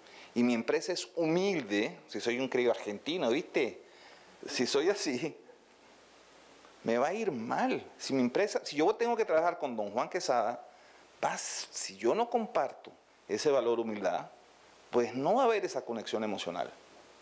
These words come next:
Entonces, ya tenemos, vamos a identificar nuestros valores. Lo segundo, estas son las expectativas que nosotros tenemos en esta empresa. Puntualidad,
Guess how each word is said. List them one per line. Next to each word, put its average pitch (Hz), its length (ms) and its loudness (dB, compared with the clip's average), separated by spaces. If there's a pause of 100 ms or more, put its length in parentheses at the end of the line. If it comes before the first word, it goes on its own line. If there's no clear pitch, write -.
(1900)
Entonces, 123 400 -2
ya 131 160 2
tenemos, 190 460 0 (840)
vamos 139 260 0
a - 20 0
identificar 135 460 0
nuestros 143 260 -2
valores. 143 360 0 (420)
Lo 123 120 2
segundo, 147 500 2
estas 180 280 -4
son 185 140 0
las 180 100 0
expectativas 156 680 0
que 135 100 -6
nosotros 127 380 -2
tenemos 139 340 0
en 139 100 -2
esta 123 160 -2
empresa. 117 480 -4 (800)
Puntualidad, 123 720 0